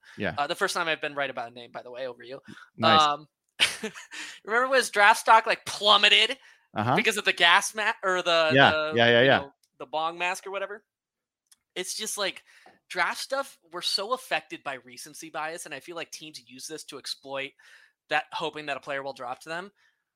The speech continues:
Speaker 2: If I go back to where we were three months ago, we would absolutely have taken Jalen Carter at number three.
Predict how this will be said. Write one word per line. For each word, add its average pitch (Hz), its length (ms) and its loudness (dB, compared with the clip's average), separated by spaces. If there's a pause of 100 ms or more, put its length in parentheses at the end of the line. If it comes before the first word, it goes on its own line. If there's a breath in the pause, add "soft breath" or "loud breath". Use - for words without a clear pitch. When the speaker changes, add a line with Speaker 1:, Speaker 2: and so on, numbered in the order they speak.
(340)
Speaker 2:
If - 100 -20
I 160 80 -6
go 165 180 -8
back 185 200 -4
to 190 80 -14
where 165 160 -6
we 160 100 -6
were 139 200 -12
three 147 200 -14
months 135 240 -14
ago, 151 300 -8 (180)
we 143 160 -14
would 147 200 -16 (120)
absolutely 131 560 -8
have 117 120 -20
taken 123 260 -18
Jalen 113 240 -18
Carter 117 280 -14
at 110 80 -20
number 127 180 -20
three. 127 260 -20